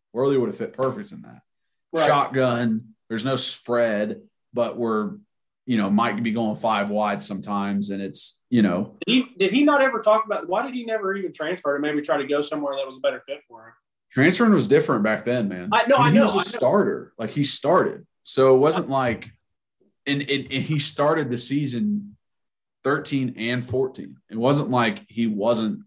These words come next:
Speaker 1: the starter to go into the season. He got hurt in fourteen. So eventually Dobbs came in.
Speaker 2: Yeah, I guess that makes, I guess that makes sense. As a competitor, you're like, "All right, this year will be different. I'm the starter." I, do you, okay, so do you know if he was ever supposed to keep some of those, or were they just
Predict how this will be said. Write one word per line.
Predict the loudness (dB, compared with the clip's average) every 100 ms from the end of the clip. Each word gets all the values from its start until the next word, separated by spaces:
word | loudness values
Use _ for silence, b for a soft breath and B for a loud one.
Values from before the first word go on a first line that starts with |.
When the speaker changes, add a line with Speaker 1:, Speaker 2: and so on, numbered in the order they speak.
| _
Speaker 1:
the | -10
starter | -4 0 0 0
to | -2
go | -2
into | -2
the | -4
season. | -6 -2 -2 -2 -4 -6 b b
He | 0
got | 2 2
hurt | 0 0 2 0 -4 -6
in | -6
fourteen. | -2 0 0 -2 -2 0 -4 -8 b b b b b b
So | -4 -2 0 -2 -4 -12 -8
eventually | -2 -2 0 0
Dobbs | 4 4 2 -2
came | -2 -2
in. | 0 -2 2
Speaker 2:
Yeah, | 2
I | 2
guess | -2 -4
that | -4
makes, | -4 -8 -10
I | -8
guess | -6 -6
that | -6
makes | -8 -8
sense. | -10 -8
As | -10
a | -10
competitor, | -2 0 4
you're | 4
like, | 2 4
"All |
right, | 2 2
this | -4 -12
year | -10 -10
will | -10
be | -10
different. | -10 -10 -10 -8 -10 -12 _ _ -4
I'm | -2
the | -2
starter." | 0 2 4 2 2
I, | 2 -2 -10 _ -8
do | 0
you, | 0 0 -4
okay, | -2 -2
so | -2
do | -6 -6
you | -4
know | 0 0 0
if | -4
he | -6
was | -4
ever | -2 -2
supposed | -2 -6 -6
to |
keep | -10 -10 -4
some | -2
of | 2
those, | 2 4
or | 2
were | 2
they | 2
just | 0 -4